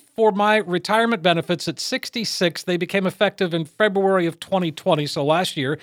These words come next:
He says, "I'm still working and exceeding the fica limit. Since I'm still working, will my benefits be recalculated, which would allow me to see an increase in my benefits beyond the yearly cola?"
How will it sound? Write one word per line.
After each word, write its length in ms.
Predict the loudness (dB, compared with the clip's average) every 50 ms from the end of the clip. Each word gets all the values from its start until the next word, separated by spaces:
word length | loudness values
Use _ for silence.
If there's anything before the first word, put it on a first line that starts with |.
| -10 -20 -16 -6 -2
He 100 | 0 4
says, 180 | 4 4 4
"I'm 100 | 4 2
still 260 | 2 0 2 2 2
working 460 | 4 6 4 4 4 4 0 0 0 0
and 100 | -2 -2
exceeding 600 | -2 -4 -6 -8 -6 -4 -2 0 0 2 2 0
the 80 | -2
fica 360 | -2 -2 -2 -2 0 2 2
limit. 400 | 2 2 4 2 4 2 2 -2 -4 -12 -20 -20 -18 -12
Since 360 | -8 -4 -2 0 0 0 2
I'm 200 | 2 2 2 2
still 280 | 0 0 2 2 2 2
working, 600 | 4 4 6 6 6 4 2 0 0 0 -2 -2
will 240 | 0 2 2 2 4
my 180 | 4 2 2 2
benefits 540 | 2 2 2 2 2 0 0 -2 -2 -2
be 220 | -6 -4 -4 -2 -2
recalculated, 1120 | 0 0 0 0 -2 -4 -4 -2 -2 -2 0 -2 -2 0 2 2 2 2 0 0 -2 -6 -6
which 400 | -2 0 0 0 0 -2 -4 -2
would 140 | -2 -2
allow 280 | 0 2 2 2 2 2
me 200 | 2 0 -2 -2
to 100 | -2 -4
see 280 | -4 -4 -4 -2 -2 -2
an 120 | -2 -4 -2 0
increase 540 | 0 2 2 0 -2 0 0 0 0 0
in 100 | -2 0
my 140 | 0 0 2
benefits 480 | 4 2 2 2 2 2 0 0 0 -4 -14 -18 -20 -20 -10 _
beyond 400 | -2 2 2 4 4 4 2 2
the 80 | 0 0
yearly 400 | 0 2 2 2 2 2 0 -2
cola?" 480 | -4 -2 2 4 4 4 2 0 -6